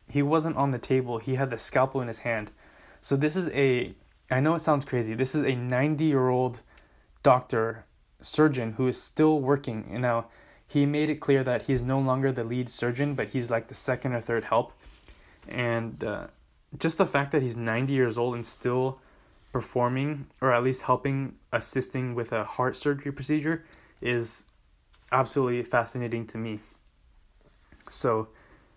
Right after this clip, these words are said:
he go ahead, he goes ahead and asks, uh,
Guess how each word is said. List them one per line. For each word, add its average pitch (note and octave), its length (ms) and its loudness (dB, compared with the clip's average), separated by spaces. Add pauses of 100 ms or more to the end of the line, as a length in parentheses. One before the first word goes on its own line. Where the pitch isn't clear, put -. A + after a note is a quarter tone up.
(640)
he C#3 160 0
go E3 180 2
ahead, D#3 340 2
he D3 100 2
goes D3+ 180 2
ahead C#3 300 0
and C3+ 100 -4 (140)
asks, C3+ 400 -4
uh, A#2+ 400 -2